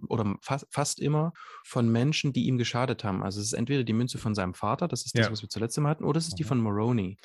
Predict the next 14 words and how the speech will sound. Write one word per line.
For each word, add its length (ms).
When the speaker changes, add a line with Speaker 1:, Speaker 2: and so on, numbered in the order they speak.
Speaker 2:
Ja. 240
Speaker 1:
Und 100
das 100
finde 160
ich 80
eine 120
schöne 240
Parallele, 640
auch 120
wenn 100
das 100
jetzt 140
gar 120
nicht, 220